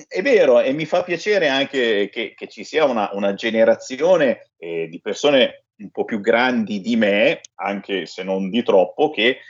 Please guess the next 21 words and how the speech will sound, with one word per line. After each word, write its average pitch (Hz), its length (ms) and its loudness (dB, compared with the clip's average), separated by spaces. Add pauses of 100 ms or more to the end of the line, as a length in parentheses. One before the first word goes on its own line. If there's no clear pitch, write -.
(140)
la 98 180 -2
pensi 120 400 -2
nello 98 220 0
stesso 117 340 -2
modo. 123 320 4
Però 262 260 2 (180)
qualunque 226 380 -2
sia 190 220 -2
il 147 80 0
vostro 151 320 0
pensiero, 147 480 0
ragazzi, 113 420 0
anche 131 220 -8
se - 180 -10
pensate 110 480 -4
che, 101 280 -6 (180)
eh, 95 100 -12
abbiamo 107 360 0
detto 117 300 2
delle 104 260 0
imbecillità, 107 960 -2